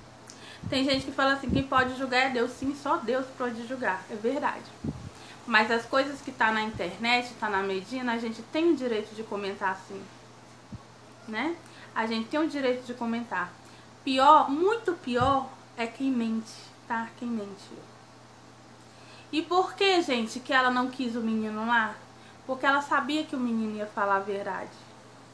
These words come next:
Ela sabia que o menino ia abrir a boca, sabe? Por isso que ela tratou o menino como se fosse um, um, um cachorro. Aliás, nem cachorro, né, gente? Pelo amor de Deus, cachorro a gente trata muito bem. Como se fosse...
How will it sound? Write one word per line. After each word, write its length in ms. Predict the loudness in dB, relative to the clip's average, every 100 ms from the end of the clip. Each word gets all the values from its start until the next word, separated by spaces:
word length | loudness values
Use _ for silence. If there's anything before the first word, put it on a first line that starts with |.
| -20 -20 -20 -20 -8
Ela 180 | 2 2
sabia 420 | 6 4 6 2
que 120 | 2 0
o 40 |
menino 400 | 2 4 2 2
ia 140 | 2
abrir 220 | 2 2 0
a 80 |
boca, 480 | -2 -4 -4 -6 -16 -16 -20 -20 -10
sabe? 360 | -2 -2 -2 -6 -10 -12 -16 -20 -20 -20 -20 -20 -20 -16 -6
Por 100 | -2
isso 220 | -2 0
que 80 | 0
ela 140 | 2
tratou 380 | 2 0 2 0
o 40 |
menino 380 | 0 -2 -2 -4
como 200 | -2 -4
se 120 | -6
fosse 400 | -2 0 0 -2
um, 40 | -6
um, 580 | -4 -6 -6 -8 -8 -8
um 40 |
cachorro. 480 | -4 -6 -4 -4 -4 -6 -2 4
Aliás, 300 | 6 6 4
nem 120 | 2
cachorro, 420 | 2 2 -4 -4
né, 220 | -2 -2 -2
gente? 120 | -8
Pelo 180 | -4 0
amor 200 | 2 2
de 80 |
Deus, 140 | 0 -4 0
cachorro 320 | 0 2 0
a 60 | 0
gente 180 | -2 -2
trata 240 | -2 -2
muito 260 | -2 -2 -2
bem. 300 | -2 -2 -6 -14 -20 -20 -20 -20 -20 -8
Como 240 | -2 0
se 160 | 0 -6
fosse... 1300 | 0 4 4 2 -4 0 2 2 2 0 -4 -4 -4